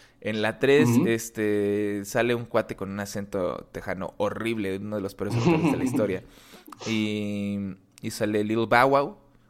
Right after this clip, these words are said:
Speaker 1: cuando todavía era Lil Bow Wow. Ah,
Speaker 2: Ajá.
Speaker 1: y, y, y en, y curiosamente, fíjate, curiosamente,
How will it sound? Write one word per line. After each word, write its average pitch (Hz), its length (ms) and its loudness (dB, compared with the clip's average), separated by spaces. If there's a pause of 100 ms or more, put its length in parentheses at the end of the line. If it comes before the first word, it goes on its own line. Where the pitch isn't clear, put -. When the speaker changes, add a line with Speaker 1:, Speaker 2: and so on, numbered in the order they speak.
(200)
Speaker 1:
cuando 107 280 -8
todavía 107 260 -2
era 104 80 -4
Lil 104 200 -4
Bow 110 200 -6
Wow. 127 200 -6 (680)
Ah, 101 520 0
Speaker 2:
Ajá. - 120 -14 (560)
Speaker 1:
y, 101 340 -8
y, 104 680 -8
y 120 180 2
en, 120 140 -2
y 127 100 -12
curiosamente, 269 640 -4
fíjate, - 300 -10
curiosamente, 165 720 -10